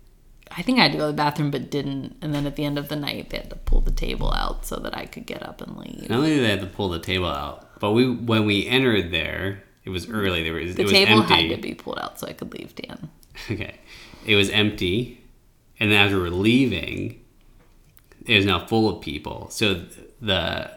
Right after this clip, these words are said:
Speaker 2: the aisles are just, like, everyone's, like, scooting their chairs in as much as they can, and your belly's just, like, hitting up against the back of people's heads, and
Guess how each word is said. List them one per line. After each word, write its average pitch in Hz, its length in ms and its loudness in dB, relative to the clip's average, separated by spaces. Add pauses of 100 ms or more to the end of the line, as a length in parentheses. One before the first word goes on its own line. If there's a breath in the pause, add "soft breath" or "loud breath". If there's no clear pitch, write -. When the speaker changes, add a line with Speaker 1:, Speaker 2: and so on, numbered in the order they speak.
(120)
Speaker 2:
the 104 260 -2
aisles 113 480 4
are 87 80 -8
just, 90 300 -6
like, - 440 -8 (680)
everyone's, 120 400 4
like, 101 100 0
scooting 107 340 4
their 87 120 -2
chairs 110 460 2
in 101 100 2
as 95 100 0
much 95 200 -6
as 90 80 -8
they 90 160 -6
can, 113 680 0
and - 120 -4
your 90 160 -2
belly's 95 300 -6
just, 90 200 -8
like, 90 120 -6
hitting 95 240 -2
up 90 60 -6
against 90 220 -8
the 98 40 -8
back 85 300 -4
of - 80 -10
people's 95 380 -8
heads, 117 840 -2
and - 300 -8